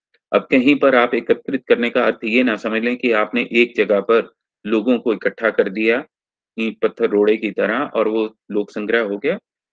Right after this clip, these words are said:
वो नहीं होता लोक संग्रह, वो लोगों का जमावड़ा होता है। लोक संग्रह का मतलब है जहां पर लोगों का ग्रहण सम्यकता से किया जाता है कि एक दूसरे से वो संवाद करने में समर-,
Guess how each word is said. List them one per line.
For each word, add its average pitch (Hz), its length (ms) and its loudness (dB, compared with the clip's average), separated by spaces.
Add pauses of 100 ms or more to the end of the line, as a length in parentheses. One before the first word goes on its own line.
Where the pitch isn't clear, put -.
(140)
वो 127 320 0
नहीं 117 320 -4
होता 127 300 -4
लोक 113 220 -2
संग्रह, 120 360 -2
वो 120 160 -2
लोगों 110 340 -2
का 143 120 -2
जमावड़ा 104 500 2
होता 90 340 -10
है। - 220 -16 (840)
लोक 139 300 2
संग्रह 147 320 -2
का 151 120 2
मतलब 123 340 -2
है - 140 4
जहां 117 340 -2
पर 147 220 0
लोगों 117 640 0
का 117 260 -2
ग्रहण 113 520 -2 (300)
सम्यकता 151 720 -4
से 127 180 -6
किया 107 340 0
जाता 98 300 0
है 123 220 0
कि - 280 -6
एक 156 280 0
दूसरे 107 320 -6
से 143 180 -4
वो 127 160 -8
संवाद 104 600 0
करने 101 220 -2
में 104 120 -4
समर-, 95 440 -6